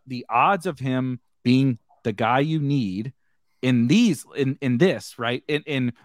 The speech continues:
whatever best ball, your fantasy football league, it can be different. The guy you need in this, look at last week, it's a little bit of an outlier week, real, week, you know, with those ceiling performances from Lamar and, uh, the Dolphins guys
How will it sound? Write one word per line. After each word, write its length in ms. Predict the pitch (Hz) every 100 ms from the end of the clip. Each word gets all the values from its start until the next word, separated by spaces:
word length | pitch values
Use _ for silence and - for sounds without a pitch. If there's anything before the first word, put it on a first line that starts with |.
| -
whatever 320 | 131 139 131
best 280 | 117 156 -
ball, 220 | 139 139
your 120 | 117
fantasy 300 | 123 123 117
football 300 | 117 110 110
league, 340 | 107 107 98 - _ -
it 100 | -
can 100 | 120
be 120 | 113
different. 360 | 113 101 - 85 _ _ -
The 80 |
guy 200 | 113 123
you 180 | 165 190
need 220 | 170 165
in 160 | 151 120
this, 400 | 117 175 - - -
look 160 | 160 208
at 100 | 127
last 280 | 127 117
week, 160 | 131 120
it's 120 | -
a 20 | 110
little 240 | 202 233
bit 140 | 190
of 60 | 180
an 60 | 151
outlier 420 | 139 131 139 139
week, 180 | 143 143 -
real, 160 | 113 - -
week, 260 | 123 127 - - _
you 100 | 113
know, 80 | 104
with 140 | 101
those 200 | - 101
ceiling 320 | - 113 113 117
performances 600 | 110 117 120 123 143 -
from 340 | 113 98 98 _ _ _ _ -
Lamar 480 | 110 101 101 101 101 - _ -
and, 360 | 110 101 95 95
uh, 180 | 92
the 140 | 90 90
Dolphins 400 | 104 117 151 147
guys 320 | 156 156 -